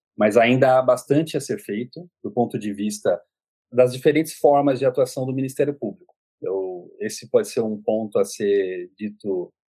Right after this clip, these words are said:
em uma outra conversa, que passa pela prestação de contas do Ministério Público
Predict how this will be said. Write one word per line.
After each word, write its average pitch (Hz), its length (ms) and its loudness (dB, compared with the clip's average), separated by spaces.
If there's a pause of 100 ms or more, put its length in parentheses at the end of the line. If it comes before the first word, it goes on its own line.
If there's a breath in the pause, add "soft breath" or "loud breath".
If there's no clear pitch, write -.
(500)
em 107 140 2
uma 101 240 4
outra 113 340 4
conversa, 110 720 -2 (440)
que - 100 -10
passa 101 440 0
pela 98 300 2
prestação 101 420 -6
de 92 100 -12
contas 98 320 -4
do 98 80 -8
Ministério 98 520 -2
Público 127 520 0